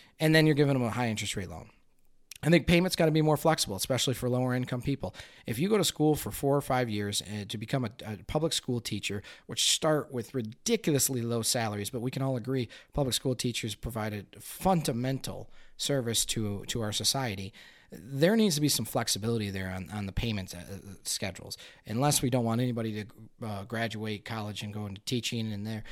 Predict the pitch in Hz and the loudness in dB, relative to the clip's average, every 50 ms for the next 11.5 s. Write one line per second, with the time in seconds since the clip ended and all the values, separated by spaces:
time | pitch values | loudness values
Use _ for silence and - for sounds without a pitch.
0 | - - - - - - - 117 117 - - - - 120 110 - - 113 110 107 | -14 -16 -16 -16 -10 -2 -2 0 2 2 2 2 0 -2 -4 -2 -4 -4 -4 -6
1 | 101 92 - 110 98 98 92 90 90 - 95 95 90 - - - - 113 110 - | -8 -6 -6 -6 -6 -4 -6 -8 -10 -10 -12 -12 -12 -8 -8 -6 -4 -4 -2 0
2 | - 147 143 160 - - _ - 113 127 135 131 - 139 120 117 113 113 117 117 | 0 0 0 -2 -6 -16 _ -4 0 0 0 0 0 -2 -2 -2 0 0 -2 -2
3 | 107 113 110 117 117 117 - - 123 120 120 110 - - 120 110 - - 117 98 | -2 -2 -4 -2 -2 -2 -2 -2 -2 -2 -4 -4 -4 -4 -4 -2 -2 -2 -2 -2
4 | 110 113 123 123 131 135 139 147 151 143 - 110 107 107 - - - - - _ | 0 0 0 0 2 0 2 0 0 -2 -4 -8 -8 -8 -10 -20 -20 -20 -20 _
5 | _ - - 131 113 107 101 - - 120 113 110 110 120 120 120 117 113 117 120 | _ -2 0 2 2 2 0 -2 -2 -2 0 0 2 2 2 2 2 2 0 0
6 | 123 - 127 120 113 107 117 123 123 123 123 120 - - - - 69 92 101 98 | -2 -2 -2 -2 -2 0 0 0 2 2 0 0 0 -2 -4 -6 -8 -8 -6 -6
7 | 95 98 95 82 - 104 110 98 95 104 117 120 120 123 120 120 113 117 113 101 | -6 -6 -8 -8 -8 -10 -10 -8 -8 -6 -4 -4 -2 0 -2 0 0 -2 -4 -4
8 | - - 139 139 143 131 113 113 107 - 127 113 107 98 110 110 113 113 107 - | -4 -4 -2 -2 0 0 0 -2 -4 -4 -6 -6 -6 -6 -6 -6 -6 -6 -6 -8
9 | - - - - - _ _ - 120 113 110 104 - - - 107 101 98 95 95 | -10 -14 -20 -20 -20 _ _ -6 -4 -4 -4 -6 -8 -8 -8 -8 -6 -6 -8 -8
10 | - - - - - - 98 95 90 101 117 110 101 - - - - - 135 120 | -8 -8 -10 -10 -10 -12 -12 -14 -10 -6 -4 -4 -6 -6 -10 -6 -4 -4 -2 -2
11 | - - 127 120 113 107 101 104 101 101 | 0 0 2 2 2 0 -2 -2 -4 -4